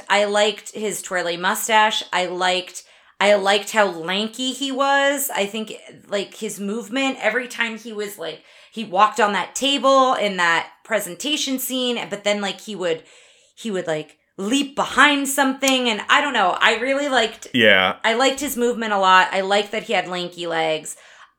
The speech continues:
Speaker 1: I liked the design of his cape, and it was a very funny bit when he revealed that he was still wearing the baseball uniform from when he was a kid. It's also very sad, but
Speaker 2: I, I just think for me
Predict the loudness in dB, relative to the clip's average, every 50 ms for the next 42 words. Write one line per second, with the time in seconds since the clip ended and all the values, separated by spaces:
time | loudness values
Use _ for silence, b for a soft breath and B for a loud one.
0 | _ _ _ _ _ 2 2 2 2 2 2 2 0 0 -2 -8 -10 -10 -8 -8
1 | -8 -4 0 2 2 2 2 -2 -6 -8 -8 -8 -8 -8 -8 -10 -6 -4 -2 -2
2 | -2 -4 -8 -12 -10 -6 -6 -6 -6 -8 -12 -16 _ _ b b b b b b
3 | b b b _ -20 -4 -2 0 2 2 0 0 -2 -4 -2 -2 -2 0 0 -2
4 | -2 -2 -4 -4 -4 -4 -8 -2 0 0 0 0 -2 -4 -8 -10 -10 -10 -12 -10
5 | -8 -6 -6 -4 -6 -6 -8 -10 -8 -8 -8 -6 -6 -4 -2 -2 -2 -2 -2 -4
6 | -6 -6 -8 -10 -8 -8 -8 -8 -6 -4 -2 -2 -2 0 -2 -2 -2 -2 -4 -6
7 | -8 -10 -8 -6 -8 -8 -8 -10 -10 -6 -6 -6 -6 -6 -8 -10 -12 -12 -14 -12
8 | -8 -6 -6 -6 -6 -8 -12 -16 -18 -14 -8 -6 -6 -6 -6 -8 -10 -10 -10 -10
9 | -12 -12 -10 -10 -12 -10 -4 -4 -4 -2 -2 -4 -4 -4 -4 -6 -6 -8 -6 -8
10 | -8 -8 -10 -4 -2 0 0 0 0 -2 -6 -12 _ 2 4 6 6 4 2 -2
11 | -8 -6 0 2 4 4 4 2 2 0 0 0 0 -2 2 2 2 2 2 -2
12 | -8 -14 -8 -4 -2 0 0 2 2 2 2 0 0 0 -2 -2 -4 -4 -6 -6